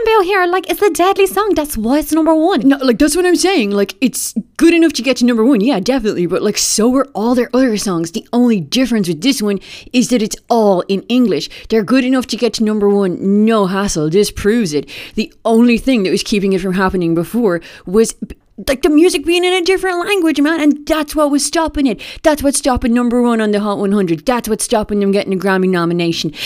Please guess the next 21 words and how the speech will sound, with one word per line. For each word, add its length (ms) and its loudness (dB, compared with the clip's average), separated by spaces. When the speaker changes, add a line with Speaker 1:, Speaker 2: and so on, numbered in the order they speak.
Speaker 2:
You 100 0
know, 160 -2
it's 240 -6
just, 220 -8
it's 200 -4
the 100 -4
fact 320 -6
that 120 2
we're 160 0
all 220 0
too 200 -4
spoiled 800 2
to 80 -2
listen 360 0
to 100 2
a 60 2
song 260 -2
in 60 0
a 40 0
different 400 -2
language 380 0